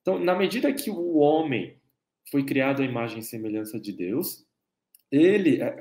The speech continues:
fazia o papel do sacerdote. Tanto que os verbos usados ali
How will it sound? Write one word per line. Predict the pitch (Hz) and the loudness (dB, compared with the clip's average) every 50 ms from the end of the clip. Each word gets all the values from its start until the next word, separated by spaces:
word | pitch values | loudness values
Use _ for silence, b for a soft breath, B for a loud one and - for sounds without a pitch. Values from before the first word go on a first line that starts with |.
| - - | -10 -6
fazia | - 143 139 131 135 127 147 180 180 175 - - - | -4 -4 -4 -4 -4 -4 -2 -2 -2 -2 -4 -6 -4
o | 139 135 | -4 -4
papel | 135 139 139 139 139 143 139 143 | -2 -4 -4 -4 -2 -4 -4 -2
do | 143 143 | -4 -4
sacerdote. | - - 156 147 - 185 185 170 156 147 147 147 147 - - - - _ _ _ _ _ _ _ _ _ _ _ _ _ _ _ _ _ - | -4 -4 -4 -4 -4 -4 -4 -4 -2 -2 -2 -4 -6 -8 -14 -18 -18 _ _ _ _ _ _ _ _ _ _ _ _ _ _ _ _ _ 0
Tanto | 160 196 202 233 202 | 0 0 0 -2 -6
que | - - 185 185 180 170 165 139 - - - - - | -6 -4 -4 -2 2 2 4 4 2 0 -2 -2 -2
os | 151 135 - - | 0 0 0 0
verbos | - 143 175 220 269 262 233 220 190 165 | 0 2 2 2 2 0 -2 -2 -4 -4
usados | 156 131 117 127 120 117 117 113 110 104 | -4 -4 -4 -2 -2 -2 -2 -4 -6 -8
ali | 110 104 101 104 117 127 139 127 98 90 - | -6 -6 -4 -2 0 2 2 2 2 -2 -8